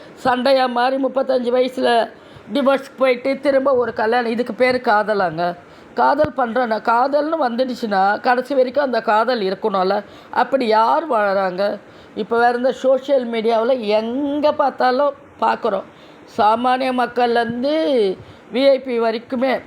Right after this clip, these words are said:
காதலிக்கிறாங்க, கல்யாணம் பண்றாங்க, டிவோர்ஸ் பண்றாங்க, அடுத்த ஒரு கட்டத்துக்கு போறாங்க, அடுத்த ஒரு கல்யாணம். இதுக்கு பேர் காதலாங்க? அஹ், அதுக்காக அப்பா அம்மாவை சண்டை போட்டு எதிர்த்து வீடை விட்டு ஓடி வந்து ஒரு காதல் பண்ணிக்கிறாங்க.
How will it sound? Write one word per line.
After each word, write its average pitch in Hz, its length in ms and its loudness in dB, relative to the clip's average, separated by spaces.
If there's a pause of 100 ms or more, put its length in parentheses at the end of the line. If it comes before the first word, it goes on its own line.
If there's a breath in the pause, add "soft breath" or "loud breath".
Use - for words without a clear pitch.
(220)
காதலிக்கிறாங்க, 247 800 0
கல்யாணம் 262 460 0
பண்றாங்க, 262 440 0
டிவோர்ஸ் 254 400 0
பண்றாங்க, 285 400 0
அடுத்த 262 340 2
ஒரு 269 160 2
கட்டத்துக்கு 262 460 -2
போறாங்க, 277 360 0
அடுத்த 277 340 0
ஒரு 269 140 2
கல்யாணம். 262 500 0 (280 loud breath)
இதுக்கு 208 280 -2
பேர் 247 280 2
காதலாங்க? 202 840 0 (500 loud breath)
அஹ், 277 200 2
அதுக்காக 240 600 0
அப்பா 240 340 0
அம்மாவை 214 360 0
சண்டை 208 340 -2
போட்டு 202 540 -4
எதிர்த்து 220 680 0
வீடை 233 280 0
விட்டு 214 280 -4
ஓடி 214 280 0
வந்து 202 360 0
ஒரு 190 200 0
காதல் 208 380 0
பண்ணிக்கிறாங்க. 190 760 -2